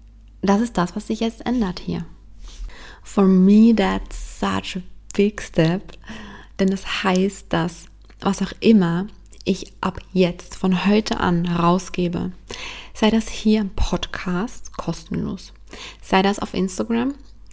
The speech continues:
kostenlos in Form von Posts, Lives, Stories, ja, sei das in der Woman Wisdom Membership, die sich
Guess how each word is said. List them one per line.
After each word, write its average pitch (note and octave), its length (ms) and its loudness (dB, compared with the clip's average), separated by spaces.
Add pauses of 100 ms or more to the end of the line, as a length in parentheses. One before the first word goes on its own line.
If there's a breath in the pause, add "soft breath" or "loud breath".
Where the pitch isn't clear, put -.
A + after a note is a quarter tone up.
(160)
kostenlos F3+ 800 -2
in F3+ 140 0
Form F3 280 -4
von G3 280 -8
Posts, - 520 -4
Lives, E3+ 380 -4
Stories, F3+ 520 -4
ja, F#3+ 160 -4 (560 loud breath)
sei G#3+ 260 4
das A#3 200 4
in G#3 140 2
der G#3+ 200 0
Woman A3 360 6
Wisdom G3+ 440 2
Membership, E3+ 760 0
die F#3 120 2
sich F3+ 240 0